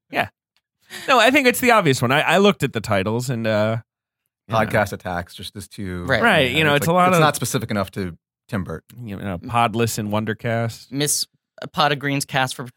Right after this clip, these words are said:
Speaker 1: This is the,
Speaker 3: peculiar
Speaker 1: he's also done, you
Speaker 3: podcast.
Speaker 1: know, like, he's done things like Charlie and the Chocolate Factory, Alice in Wonderland, Miss Peregrine, where it's like Sweeney Todd. These are other
Speaker 3: Yeah, right.
Speaker 1: properties.
Speaker 3: This is my
Speaker 1: you know,
Speaker 3: argument.
Speaker 1: it's not really a Burton
Speaker 3: Right.
Speaker 1: thing.
Speaker 2: His titles have so many syllables, though. It feels like they would be,
Speaker 3: Yes.
Speaker 2: you know, there's
Speaker 1: It's
Speaker 2: so many
Speaker 1: true.
Speaker 2: opportunities, but then they just don't feel right.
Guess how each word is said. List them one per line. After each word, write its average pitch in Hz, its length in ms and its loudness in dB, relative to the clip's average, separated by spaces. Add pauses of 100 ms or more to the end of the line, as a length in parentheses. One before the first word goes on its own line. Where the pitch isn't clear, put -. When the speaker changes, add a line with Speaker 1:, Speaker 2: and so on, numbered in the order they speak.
(120)
Speaker 1:
This 294 120 -2
is - 60 2
the, 320 60 -2
Speaker 3:
peculiar 143 320 2
Speaker 1:
he's 262 120 4
also 294 240 2
done, - 200 4
you - 60 2
Speaker 3:
podcast. - 60 4
Speaker 1:
know, 170 220 4
like, 156 200 2
he's 170 220 0
done 160 320 0
things 139 260 0
like 120 140 0
Charlie 120 280 2
and 113 80 -2
the - 40 -8
Chocolate 113 180 -2
Factory, 104 300 -4
Alice 101 200 -2
in 117 60 -8
Wonderland, 98 400 -4
Miss 101 140 -4
Peregrine, 104 340 -4
where 117 80 2
it's 117 120 -4
like 123 260 0
Sweeney 117 340 -4
Todd. 107 300 0
These 135 160 2
are 131 140 2
other 123 580 4
Speaker 3:
Yeah, - 100 -2
right. 175 160 4
Speaker 1:
properties. 101 320 2
Speaker 3:
This - 160 4
is 294 80 -4
my 240 120 4
Speaker 1:
you 214 40 6
know, 180 60 6
Speaker 3:
argument. 104 260 2
Speaker 1:
it's 117 80 -2
not 156 140 2
really 131 220 4
a 104 100 0
Burton 101 580 -2
Speaker 3:
Right. - 160 4
Speaker 1:
thing. 90 160 -2
Speaker 2:
His 226 160 0
titles 220 300 4
have 131 120 4
so 165 240 0
many 151 140 2
syllables, 113 540 0
though. 92 140 -2
It - 80 -10
feels 147 380 0
like 95 200 0
they 107 100 0
would 98 140 -2
be, 95 340 -4
Speaker 3:
Yes. 175 160 2
Speaker 2:
you 127 80 0
know, 110 80 2
there's 220 160 2
Speaker 1:
It's - 80 2
Speaker 2:
so 170 100 4
many 185 160 6
Speaker 1:
true. 147 140 8
Speaker 2:
opportunities, 110 580 2
but - 220 -6
then 139 140 2
they 135 100 2
just 123 160 -4
don't 120 200 -4
feel 104 420 -2
right. 85 360 -8